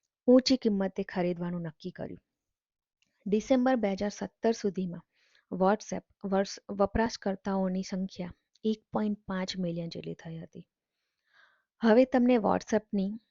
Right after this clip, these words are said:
પહોંચ બાબતે ખ્યાલ આવ્યો હશે અને હું જ્યારે હવે તમને કહું છું કે આ એ જ એપ ઉપર લોકોએ મારા વીડિયો મૂક્યા, જે સંભવિત રીતે વિવાદાસ્પદ બની શકે અને એ વાયરલ પણ થયા,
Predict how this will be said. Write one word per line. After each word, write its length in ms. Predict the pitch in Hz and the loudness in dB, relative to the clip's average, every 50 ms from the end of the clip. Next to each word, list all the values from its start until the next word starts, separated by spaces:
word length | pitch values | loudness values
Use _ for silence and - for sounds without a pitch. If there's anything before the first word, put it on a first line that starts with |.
| _ _ _ _ | _ _ _ _
પહોંચ 340 | 220 214 202 214 247 233 233 | 2 2 2 2 0 0 0
બાબતે 460 | 208 202 190 170 185 180 - - 185 | 0 -2 0 0 -2 -2 -2 -2 -4
ખ્યાલ 420 | 196 - - - 202 185 180 185 180 | -6 -4 -4 -2 -2 0 -2 -2 -2
આવ્યો 240 | 170 160 170 180 | -2 -2 -4 -4
હશે 460 | 170 170 170 - - - - _ _ _ _ _ - | -4 -6 -10 -12 -16 -18 -18 _ _ _ _ _ -4
અને 240 | 208 214 214 214 202 - 208 | -2 -2 -2 -2 -2 0 2
હું 180 | 220 233 269 | 4 4 4
જ્યારે 500 | 247 - 202 175 175 175 175 - - - - - | 4 4 0 0 0 -2 -6 -6 -10 -14 -16 -12
હવે 300 | - - 196 185 196 - - _ _ _ | -8 -4 -2 -2 -2 -4 -6 _ _ _
તમને 180 | 202 202 208 220 | -6 -6 -6 -6
કહું 320 | - - 175 175 185 202 | -6 -4 -2 0 0 0
છું 220 | - - 190 185 - - | -2 -2 -4 -6 -6 -8
કે 140 | - - - _ _ _ _ - | -12 -14 -14 _ _ _ _ -8
આ 140 | 190 190 - - - | -8 -8 -8 -6 -2
એ 180 | 208 208 220 233 | 0 2 2 2
જ 120 | 233 - - | 2 -2 -4
એપ 180 | - 196 190 - - - - | -4 -6 -6 -6 -10 -14 -20
ઉપર 300 | 185 - - 185 180 - - _ _ _ _ - - _ _ 214 | -12 -8 -6 -6 -6 -6 -10 _ _ _ _ -18 -18 _ _ 2
લોકોએ 360 | 196 202 202 - 240 240 240 | 4 4 4 6 6 4 6
મારા 280 | 226 208 208 208 214 | 4 4 2 2 2
વીડિયો 380 | 202 175 175 170 165 180 185 185 | 2 2 0 0 2 2 2 2
મૂક્યા, 420 | 175 165 156 - - - 180 180 - _ _ _ _ _ _ _ | 0 -2 -6 -10 -12 -12 -12 -12 -14 _ _ _ _ _ _ _
જે 100 | - 247 | -2 0
સંભવિત 640 | 240 - 226 214 208 208 226 233 233 240 240 - 208 | 0 2 0 2 4 4 6 6 6 6 6 6 4
રીતે 280 | 196 190 - 185 180 | 2 2 2 0 0
વિવાદાસ્પદ 1200 | 185 185 185 180 196 208 208 214 214 196 - - - 190 - _ _ _ _ - - - - 185 180 175 | 0 0 2 4 4 4 4 4 2 0 -2 -4 -6 -6 -6 _ _ _ _ -20 -8 -4 -2 -2 -2 -4
બની 320 | 170 165 170 170 180 196 | -6 -8 -6 -4 -4 -6
શકે 360 | - - 185 - - 175 180 - _ _ _ _ - - _ _ | -6 -6 -8 -10 -12 -14 -16 -16 _ _ _ _ -20 -20 _ _
અને 300 | - 214 214 214 - - - | -2 -2 -2 -2 -4 -2 0
એ 80 | 233 233 | 0 2
વાયરલ 400 | 214 196 185 190 190 208 208 220 | 4 4 2 4 4 6 6 6
પણ 200 | - - 214 208 | 4 2 0 0
થયા, 340 | - - 175 160 170 185 | -2 -6 -10 -10 -10 -12